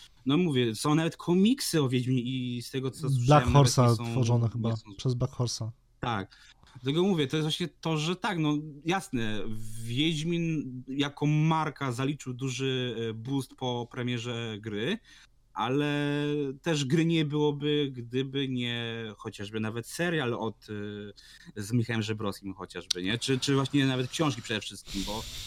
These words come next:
Speaker 1: to mówię, no książki po-, dały podwaliny
Speaker 2: Bardziej
Speaker 1: pod
Speaker 2: bym
Speaker 1: wszystko,
Speaker 2: powiedział
Speaker 1: nie?
Speaker 2: mimo wszystko, że książki <laughs> niżeli serial. Choćby ja bardzo lubię serial polski, zdecydowanie bardziej niż na przykład Netflixowe, tak? Ale to jest może już kwestia po prostu
Speaker 1: Kwestia
Speaker 2: semanty-,
Speaker 1: sentymentu, ale wiesz co,
Speaker 2: sentymentalna.
Speaker 1: też mi się wy-,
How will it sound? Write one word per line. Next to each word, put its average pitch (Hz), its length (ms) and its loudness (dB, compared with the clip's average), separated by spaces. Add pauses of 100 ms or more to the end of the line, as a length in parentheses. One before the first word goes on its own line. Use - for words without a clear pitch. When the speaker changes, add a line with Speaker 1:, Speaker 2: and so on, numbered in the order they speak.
(140)
Speaker 1:
to 139 60 0
mówię, 139 100 4
no 139 100 4
książki 170 360 2
po-, 170 200 0
dały 160 280 0
podwaliny 160 320 4
Speaker 2:
Bardziej 208 300 12
Speaker 1:
pod 190 40 10
Speaker 2:
bym 180 40 6
Speaker 1:
wszystko, 175 160 8
Speaker 2:
powiedział 151 240 12
Speaker 1:
nie? 135 60 8
Speaker 2:
mimo 131 100 6
wszystko, - 260 4
że 123 80 8
książki 127 440 4 (220)
<laughs> 208 120 4
niżeli 151 520 8
serial. 120 440 2 (340)
Choćby 214 240 4
ja 180 120 10
bardzo 180 260 8
lubię 135 200 10
serial 120 280 4
polski, 120 360 0
zdecydowanie 139 600 4
bardziej 139 280 6
niż 127 200 2
na 127 40 0
przykład 127 260 0
Netflixowe, 123 760 -2
tak? 131 280 -8
Ale 147 140 -2
to 156 80 2
jest 156 140 2
może 147 260 4 (420)
już 135 160 4
kwestia - 640 2
po - 120 -10
prostu 127 680 6
Speaker 1:
Kwestia 135 280 2
Speaker 2:
semanty-, 143 440 10
Speaker 1:
sentymentu, 147 260 6
ale 202 200 6
wiesz 139 100 4
co, 139 80 8
Speaker 2:
sentymentalna. 117 360 6
Speaker 1:
też 107 40 0
mi 113 60 -2
się 196 120 -4
wy-, 190 220 -2